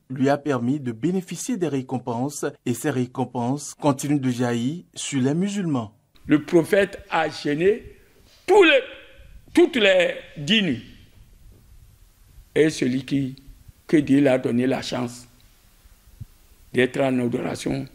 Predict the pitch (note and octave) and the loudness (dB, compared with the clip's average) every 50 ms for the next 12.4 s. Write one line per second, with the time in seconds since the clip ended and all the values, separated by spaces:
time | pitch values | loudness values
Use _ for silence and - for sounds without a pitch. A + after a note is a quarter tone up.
0 | - - - - - _ _ _ - - - - - _ _ _ - - - - | -20 -20 -20 -20 -20 _ _ _ -20 -20 -20 -20 -20 _ _ _ -20 -20 -20 -20
1 | - _ _ _ _ _ _ _ _ _ _ _ _ _ _ _ _ _ - _ | -20 _ _ _ _ _ _ _ _ _ _ _ _ _ _ _ _ _ -20 _
2 | _ - A#2+ B2 A#2+ A#2+ - C3+ C3 B2 - A#2+ A#2+ A#2 A#2 C3 - - - - | _ -4 -2 -2 -2 -2 -2 -4 -4 -4 -6 -8 -6 -6 -6 -8 -10 -16 -20 -20
3 | _ _ _ _ - - - - - - _ _ _ _ _ _ - - - - | _ _ _ _ -20 -20 -20 -20 -20 -20 _ _ _ _ _ _ -20 -14 -8 -4
4 | B2 B2+ C3 C3 A#2+ A#2 A#2 A2+ A2 A#2 A2+ - - A#2+ A2+ - B2 B2+ C3+ B2 | 0 2 2 2 2 0 -2 -4 -4 -6 -6 -6 -6 -8 -6 -4 -2 -2 -2 -2
5 | - - - - - - _ _ - D3 C3 A#2+ - - D3+ D3+ C#3+ C#3 C3+ C3+ | -4 -10 -20 -20 -20 -20 _ _ 0 2 2 2 0 -2 -4 -4 0 2 6 6
6 | C3 B2 A#2+ - - - - - - - - - D#3 E3+ F3 F3+ F#3 F3+ F3 C#3 | 8 6 6 2 -2 -10 -20 -20 -20 -20 -8 2 4 6 8 8 8 6 2 -2
7 | C3+ A#2+ C3 E3 E3+ D3 - - - - - _ _ _ _ _ _ _ - - | -2 0 2 2 2 0 -4 -12 -20 -20 -20 _ _ _ _ _ _ _ -20 -20
8 | _ _ _ _ - - D#3 C#3 - D#3 C#3+ C3+ C#3+ C#3+ C#3 - - - - G#3+ | _ _ _ _ -4 -4 -4 -2 -4 -2 -2 0 0 0 -2 -6 -10 -8 -2 2
9 | A#3 B3 G#3+ F#3+ E3+ F3+ F3+ F3+ - A3 A3+ A3 - - - - - - A#3 A3 | 2 4 4 2 2 0 -2 -2 -4 -4 -4 -4 -4 -6 -6 -4 -2 0 0 0
10 | - G#3 G#3 G3+ G3 F#3+ G#3 A3+ G#3 D#3+ - - - - - - _ _ _ _ | 0 0 0 2 4 4 4 2 2 0 -4 -8 -16 -20 -20 -20 _ _ _ _
11 | _ _ _ _ _ _ _ _ _ _ _ - C3+ E3 E3+ E3+ F#3 F#3+ F3+ F3+ | _ _ _ _ _ _ _ _ _ _ _ -4 0 0 0 2 2 2 2 2
12 | E3+ D#3+ - - F3 C3 G2+ | 2 0 -2 -4 -4 -4 -6